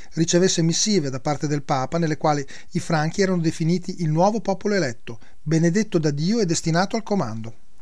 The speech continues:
Nel prologo della Lex Salica dei Franchi, reso pubblico mentre Carlo era poco più che un adolescente, Pipino fece scrivere che i Franchi erano il popolo prediletto da Dio da sempre.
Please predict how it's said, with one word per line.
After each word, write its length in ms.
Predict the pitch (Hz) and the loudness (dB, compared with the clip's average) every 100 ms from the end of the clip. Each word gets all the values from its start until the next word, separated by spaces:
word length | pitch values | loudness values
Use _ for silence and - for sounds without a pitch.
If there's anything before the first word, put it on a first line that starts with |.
| - - - - - | -12 -12 -12 -12 -8
Nel 160 | - 160 | -4 -2
prologo 440 | - 196 185 151 | 4 8 8 4
della 180 | 147 147 | 0 2
Lex 200 | 160 190 | 2 2
Salica 520 | - - 165 156 - | 0 2 2 2 -2
dei 140 | 143 139 | -6 -6
Franchi, 480 | - 151 175 175 220 | -4 -2 -2 -4 -6
reso 220 | 151 139 | -4 -4
pubblico 400 | - 185 160 - | 0 0 0 -2
mentre 260 | 143 135 135 | -6 -6 -2
Carlo 420 | 165 180 165 143 - - | 2 4 2 -2 -8 -6
era 200 | - 156 | -2 0
poco 260 | - 202 185 | 0 0 -2
più 160 | 208 | -2
che 120 | 214 170 | 0 0
un 60 | |
adolescente, 640 | 139 135 127 160 180 196 185 | 0 -2 -2 -2 -2 -2 -6
Pipino 360 | 170 - 202 | -6 -4 -2
fece 260 | 233 165 156 | -2 -4 -4
scrivere 380 | - 165 156 143 | -2 0 0 -2
che 120 | - | -4
i 60 | 135 | -4
Franchi 460 | 151 156 190 220 | -2 0 -2 -4
erano 280 | 160 147 139 | -4 -2 -2
il 100 | 131 | -4
popolo 400 | - 160 175 196 | 0 0 0 -4
prediletto 680 | 185 143 135 139 175 175 135 | -4 -6 -4 0 0 -2 -6
da 100 | 123 | -6
Dio 260 | 127 151 214 | -6 -4 -2
da 140 | 190 | -2
sempre. 540 | - 127 104 - 113 | -2 -2 -6 -10 -10